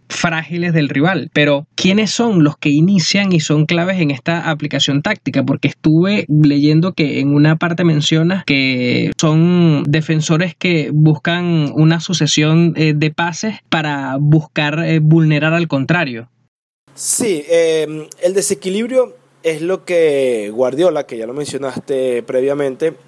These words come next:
Speaker 2: llama juego de posi-, de posiciones. Es esas rotaciones en las posiciones, por ejemplo, un lateral que se proyecta, eh, en posición de, de un extremo, por ejemplo, eh, o un lateral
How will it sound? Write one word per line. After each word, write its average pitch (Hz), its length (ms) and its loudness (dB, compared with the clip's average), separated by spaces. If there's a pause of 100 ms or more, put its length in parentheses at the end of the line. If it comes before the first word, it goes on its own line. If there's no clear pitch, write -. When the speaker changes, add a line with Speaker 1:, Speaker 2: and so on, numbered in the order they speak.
(320)
Speaker 2:
llama 131 300 -4
juego 143 300 0
de 147 80 -2
posi-, 139 460 -12
de 123 180 -6
posiciones. 117 840 -10 (320)
Es 165 260 -2
esas 175 540 -4
rotaciones 156 800 -4
en 185 60 -8
las 165 100 -8
posiciones, 127 640 -8
por 117 160 -10
ejemplo, 123 500 -8 (420)
un 170 200 2
lateral 151 560 -2 (240)
que 135 100 -8
se 127 160 -4
proyecta, 131 800 -4 (380)
eh, 120 640 0
en 135 140 -6
posición 120 640 -6
de, 123 800 2 (200)
de 139 100 0
un 123 140 -2
extremo, 120 520 -6
por 98 180 -16
ejemplo, 120 380 -10 (420)
eh, 127 400 2
o 131 140 0
un 135 180 0
lateral 151 560 -2